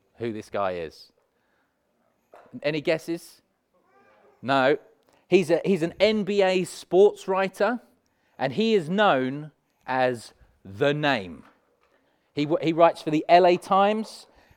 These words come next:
uh, and if you have a subscription to the L A Times, you can read an article that he wrote, which I read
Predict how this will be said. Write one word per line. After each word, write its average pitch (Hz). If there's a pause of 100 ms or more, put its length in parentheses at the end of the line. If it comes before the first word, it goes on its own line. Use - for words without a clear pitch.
uh, 123
and 127
if 139
you 165
have 160
a 147
subscription 160
to 143
the 156
L 156
A 151
Times, 156
you 147
can 143
read 147
an 131
article 147
that 123
he 120
wrote, 135
which 113
I 135
read 123